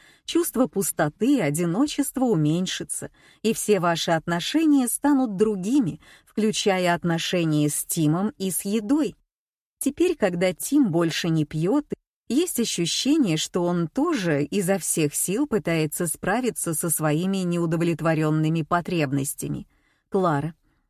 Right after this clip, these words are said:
«Да, я думаю, Тим чувствует мою нужду, и это отталкивает его.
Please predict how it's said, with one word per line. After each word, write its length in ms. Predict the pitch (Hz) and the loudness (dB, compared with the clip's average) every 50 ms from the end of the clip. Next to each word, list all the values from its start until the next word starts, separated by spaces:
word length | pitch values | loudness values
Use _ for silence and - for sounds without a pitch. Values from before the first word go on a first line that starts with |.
| _ | _
«Да, 400 | - 226 220 196 240 240 220 214 | -2 0 0 2 2 2 4 4
я 240 | 220 214 208 226 220 | 4 4 4 2 2
думаю, 480 | 202 196 240 240 226 220 214 208 208 - | 2 2 0 2 2 2 2 0 0 -2
Тим 260 | - - 233 214 214 | 0 0 0 0 0
чувствует 560 | - - 233 233 226 - - 185 196 190 190 | 0 0 0 -2 -2 0 0 0 0 2 2
мою 300 | 208 208 208 202 208 208 | 0 0 2 2 2 2
нужду, 520 | 202 202 202 202 190 185 170 190 180 170 - _ _ _ _ _ _ | 2 2 0 -2 -2 -2 -2 -2 -2 -2 -6 _ _ _ _ _ _
и 80 | - 269 | 2 2
это 300 | 269 254 233 - 247 233 | 4 4 4 2 2 2
отталкивает 760 | 240 - _ - 285 302 294 285 - 220 196 180 170 170 165 - | 2 0 _ 2 2 2 2 0 0 -2 0 0 0 -2 -2 0
его. 360 | 196 208 208 175 180 175 180 | 0 0 2 2 0 -4 -6